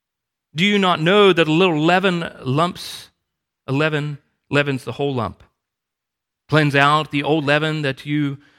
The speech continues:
may be a new lump, as you are really are unleavened. For Christ, our Passover lamb, has been sacrificed.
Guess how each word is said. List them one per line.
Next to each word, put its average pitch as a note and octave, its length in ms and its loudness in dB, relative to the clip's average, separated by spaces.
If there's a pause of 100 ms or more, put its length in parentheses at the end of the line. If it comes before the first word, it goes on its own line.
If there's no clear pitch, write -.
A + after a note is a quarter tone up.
(220)
may A#2+ 160 -2
be A#2+ 220 -2
a A2 60 -2
new B2+ 240 -4
lump, B2 380 -4 (1300)
as A2 180 -8
you B2+ 160 -6
are A2 280 -4 (320)
really A#2+ 400 -2
are A2 240 -2
unleavened. G#2+ 500 -2 (880)
For A#2+ 80 -4
Christ, C3 840 -10
our D3 220 -2
Passover D3+ 640 -10
lamb, G2 240 -8
has A#2 180 -10
been C3 180 -10
sacrificed. D#3 920 -12